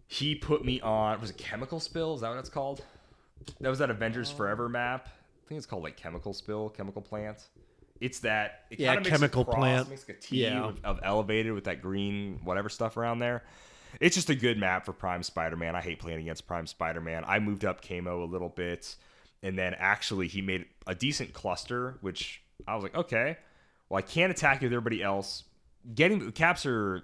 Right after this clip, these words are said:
Speaker 1: a little too slow for my liking. I do wish they had a little bit more speed. I, I constantly found myself being like, "Man, I wish they had a ten hypersonic, nine hypersonic, something," <laughs> you know?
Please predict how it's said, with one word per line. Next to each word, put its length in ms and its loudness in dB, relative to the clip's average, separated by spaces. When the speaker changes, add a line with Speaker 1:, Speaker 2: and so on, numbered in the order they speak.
Speaker 1:
a 80 -4
little 220 2
too 240 -4
slow 420 0
for 140 -10
my 180 0
liking. 340 -2
I 60 -2
do 160 -4
wish 160 -2
they 80 -6
had 140 -2
a 40 -4
little 200 -6
bit 140 -8
more 200 -4
speed. 440 -6
I, 100 -6
I 100 -6
constantly 440 -4
found 240 -4
myself 300 -6
being 100 -8
like, 140 -12
"Man, 160 -8
I 20 -4
wish 140 -10
they 60 -4
had 60 -8
a 40 -12
ten 180 -8
hypersonic, 540 -6
nine 260 0
hypersonic, 640 -4
something," 440 -4
<laughs> 40 -12
you 100 -4
know? 280 2